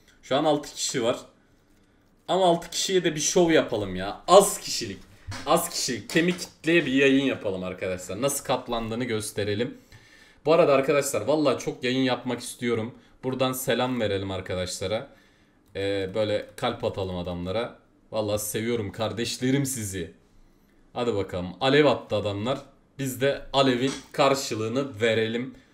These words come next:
Yedi tane kasa açtık. Şu an bir şey yok arkadaşlar. Bunlar çok önemli değil. Şimdi gelecek kasalar. Onlar işte çok önemli. Son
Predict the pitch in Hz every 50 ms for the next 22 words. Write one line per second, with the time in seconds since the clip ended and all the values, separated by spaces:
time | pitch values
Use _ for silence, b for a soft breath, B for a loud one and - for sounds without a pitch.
0 | B B B B B 110 131 143 147 156 151 151 131 131 127 - 135 120 - -
1 | 156 127 113 - - - - 160 - - - 170 151 151 160 - - _ _ -
2 | 175 - - 180 170 139 - - 107 98 90 - - 95 92 90 - - 92 92
3 | 104 117 120 120 120 120 - - 127 - 131 117 117 113 117 117 117 110 110 107
4 | 131 127 123 123 123 B B B B B B B B B B B B - - 180
5 | 175 160 147 143 151 151 - - - - 127 135 127 123 120 139 147 143 - -
6 | 117 - - 110 104 113 127 135 - - - 127 131 127 120 123 123 - - -
7 | - 117 - - - 127 123 123 - 135 131 - 110 98 95 92 92 92 95 104
8 | 117 135 - - b b b b b b b b b b b - - - 151 147
9 | 151 151 156 156